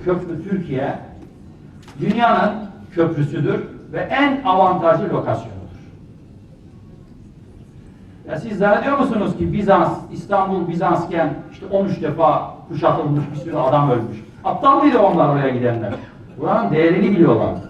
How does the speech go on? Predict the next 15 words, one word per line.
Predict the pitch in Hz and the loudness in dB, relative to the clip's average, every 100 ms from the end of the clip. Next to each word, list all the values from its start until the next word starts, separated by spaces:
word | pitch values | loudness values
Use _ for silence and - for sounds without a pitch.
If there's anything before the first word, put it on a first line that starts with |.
| - - - - - - 147 | -16 -20 -20 -20 -20 -10 -2
Niye | 262 269 226 | 4 4 4
Rusya | 220 - 214 | 2 4 4
ille | 196 208 196 175 | 4 2 2 4
burayı | 196 180 | 4 6
zapt | 175 165 175 | 4 4 2
edeceğini | 170 165 165 151 | 4 4 4 2
biliyor? | 143 143 190 | 2 0 0
Niye | 254 247 | 0 4
Osmanlı | 208 - 208 220 214 196 - - - - - - | 4 4 4 4 6 4 2 -2 -10 -18 -20 -10
İstanbul'u | 170 - 220 208 196 190 175 | -8 0 4 6 6 4 4
kullanarak | 175 180 180 175 - - | 4 6 6 6 6 4
denge | 160 170 180 | 4 4 4
politikası | 170 165 107 160 160 160 | 4 2 0 -2 2 2
olarak | 160 160 170 | 4 4 2
on, | 175 180 | 0 0